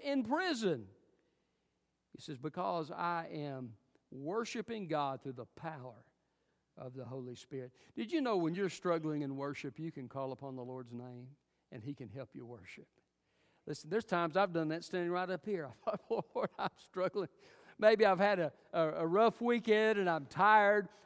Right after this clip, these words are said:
or perhaps there's something that has gone wrong and I've been concerned and worried. I said, "Lord, I'm just distracted. Lord, would you please help me worship in this situation? Help me worship in this circumstance."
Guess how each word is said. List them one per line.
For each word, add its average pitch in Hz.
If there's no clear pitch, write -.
or 175
perhaps 214
there's 180
something 220
that 180
has 175
gone 190
wrong 208
and 165
I've 170
been 160
concerned 214
and 160
worried. 202
I 175
said, 202
"Lord, 247
I'm 185
just 156
distracted. 226
Lord, 220
would 196
you 285
please 254
help 247
me 269
worship 220
in 202
this 202
situation? 190
Help 202
me 208
worship 208
in 175
this 175
circumstance." 139